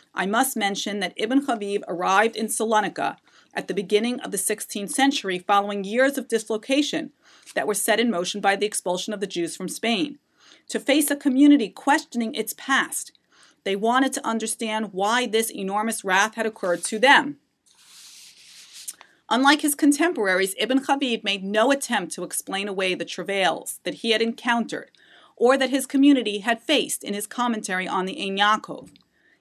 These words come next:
Instead, a sense of optimism pervades. Refusing to look backward by specifically naming and describing the traumas of his past, he searches for ways to strengthen the faith of his present community.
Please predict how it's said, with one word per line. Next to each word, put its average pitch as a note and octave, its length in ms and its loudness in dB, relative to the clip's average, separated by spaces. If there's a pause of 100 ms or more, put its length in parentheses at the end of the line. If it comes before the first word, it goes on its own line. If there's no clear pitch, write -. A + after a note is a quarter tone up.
Instead, B3+ 720 2
a G#3 100 -4
sense A3+ 360 -2
of A#3+ 160 -6
optimism F#3 720 -2
pervades. - 720 -4 (540)
Refusing C#4 720 4
to A3 120 -6
look G3+ 240 -4
backward A3+ 560 4
by F#3+ 120 -2
specifically A3+ 760 -2
naming G3+ 520 -4
and G#3 140 -4
describing G3 640 0
the G#3 60 -6
traumas G3 420 -4
of A3+ 100 -4
his B3 160 -8
past, A#3+ 580 2 (460)
he A3+ 140 -8
searches A#3+ 500 0
for C#4 140 -2
ways G#3+ 360 0
to A3 100 -6
strengthen G#3+ 500 -2
the A3 60 0
faith F#3 320 -2
of F#3+ 80 -6
his F#3 140 -8
present E3 400 -4
community. F3 520 -8